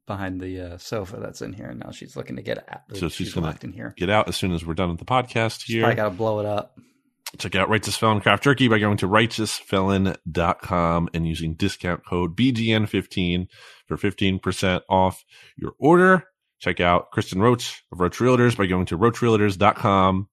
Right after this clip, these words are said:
Speaker 2: or calling or texting the following phone number that Jimmy will say.
Speaker 1: Eight five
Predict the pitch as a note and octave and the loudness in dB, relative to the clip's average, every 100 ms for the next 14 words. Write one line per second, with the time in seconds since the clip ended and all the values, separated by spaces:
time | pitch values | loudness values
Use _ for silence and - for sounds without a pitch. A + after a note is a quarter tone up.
0 | _ _ - F2 F2 E2+ E2+ - C3+ E3+ | _ _ -2 2 4 4 2 2 4 6
1 | D#3 D3 C3+ G#2 G2+ - C3 - G#2+ G2+ | 6 4 2 -2 -2 0 -2 0 -2 -2
2 | G2 - - - A2+ A#2 A2+ A#2 G#2 G2 | -4 -8 -4 2 4 4 2 -2 -2 0
3 | G2+ F#2+ G2 F#2 D2+ F#2 F2+ F2 D#2+ - | 0 0 0 0 -2 0 0 0 -2 -4
4 | A#1+ - _ _ _ _ _ _ _ - | -8 -8 _ _ _ _ _ _ _ -2
5 | B2 B2 - - - A#2 A2+ G#2+ | 0 -2 -6 -14 -6 -4 -4 -8